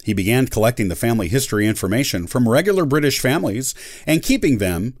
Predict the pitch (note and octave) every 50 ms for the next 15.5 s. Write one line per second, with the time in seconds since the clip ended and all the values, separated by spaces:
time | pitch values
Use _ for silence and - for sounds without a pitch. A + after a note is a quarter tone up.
0 | - - F#3 F#3+ D3 C#3 - E3 - - F#3 F#3+ E3 A2+ - E2+ - - - -
1 | - - - _ - - _ _ _ _ _ _ _ _ _ _ _ _ _ -
2 | G2+ G#2 A2 A2 C#3 C3+ B2 D#3+ D3+ C3+ C#3 C3+ - A#2+ - - G#2+ G2 G#2+ A#2
3 | A2+ C3 B2+ C3 A#2 F2+ D#2+ D2+ F2 G2 - - - C3 B2 C3+ C3 G2+ F2 F#2
4 | A2 B2+ D3 D#3 D3 C3+ C3 C3 B2 C3 C3 C3+ A#2+ A#2 A#2+ A2+ - - F#2 F2+
5 | E2+ - - - C3 C#3+ F3 E3+ A2+ G2+ G2+ - C3+ B2+ A#2+ - - A3 A3 F3+
6 | C3+ B2 B2+ A#2+ C3 B2+ - - D#2+ F#2+ A2+ C#3+ F#3 F#3 - E3+ D3 B2+ - -
7 | A2+ F#2 D#2+ - - E2 E2+ F#2+ - - - - - - A#2 A#2 - C#3 B2 A#2
8 | G#2 - - - B2+ D3 C#3+ B2 B2 C#3+ C#3 B2+ F2 D#2+ D#2+ E2 D#2 - - E2+
9 | - - F#2 G2 A2+ G2+ D2+ C2+ C2 - - - - - - - _ _ _ _
10 | _ - - - - - - - - - C#3+ D3+ B2 B2 A2+ A2+ A2 A#2 A2 A2+
11 | G#2 G#2+ B2 B2+ - - C#3 C3+ - C#3 C3 A#2+ C#3 D3 C#3+ - - F3+ F#3 -
12 | - - E2+ C#2 B1+ - - - - - - E3+ D#3 C3+ - C3+ A#2 A2 - -
13 | F#3+ G#3 F#3 C#3+ B2+ B2+ B2+ C3+ C3+ B2+ C3 B2 B2 A2+ B2+ D3 D#3 F#3 A#3 A3+
14 | G3 - - - A2 A2 G#2+ G#2 A2 D#3 F3 B2 F2+ E2+ - - A#2 G#2+ G#2+ G2
15 | G2 A2+ C#3+ B2 D2 B1+ - - - -